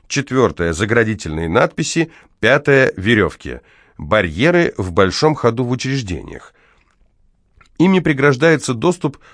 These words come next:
к нужному сотруднику. Посетитель, как тигр, ходит вдоль барьера, стараясь знаками обратить на себя внимание. Это удаётся не всегда.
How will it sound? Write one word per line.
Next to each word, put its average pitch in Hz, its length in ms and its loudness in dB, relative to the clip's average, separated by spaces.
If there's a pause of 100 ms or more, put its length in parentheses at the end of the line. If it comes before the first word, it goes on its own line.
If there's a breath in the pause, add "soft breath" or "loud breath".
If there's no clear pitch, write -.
к - 120 -14
нужному 147 360 2
сотруднику. 82 800 -4 (400 soft breath)
Посетитель, 151 640 -4
как - 240 -2
тигр, 107 600 -4 (260 soft breath)
ходит 147 520 0
вдоль 123 380 0
барьера, 117 680 0
стараясь 120 520 0
знаками 104 840 -2 (220 loud breath)
обратить 107 520 -2
на 127 80 -2
себя 117 300 -2
внимание. 76 580 -2 (160)
Это 92 200 -6
удаётся 107 440 -2
не 107 80 -2
всегда. 98 520 -8